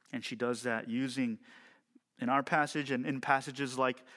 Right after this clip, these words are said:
First John two, in passages like Genesis three, spec-, we see her using things like beauty, pleasure, and prosperity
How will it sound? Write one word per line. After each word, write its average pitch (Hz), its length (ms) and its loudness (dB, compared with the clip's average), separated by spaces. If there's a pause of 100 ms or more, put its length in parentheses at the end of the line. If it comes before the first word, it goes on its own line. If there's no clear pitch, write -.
First - 280 0
John 143 220 4
two, 156 220 0
in 123 80 0
passages 135 500 2
like 135 240 0 (320)
Genesis 139 480 0
three, 143 380 0 (1200)
spec-, - 420 -6 (120)
we 151 260 -2
see 165 240 0
her 160 160 2
using 147 400 0
things 143 240 0
like 123 300 0
beauty, 120 540 -2 (600)
pleasure, 120 680 -2 (200)
and 117 160 -6
prosperity 123 920 -4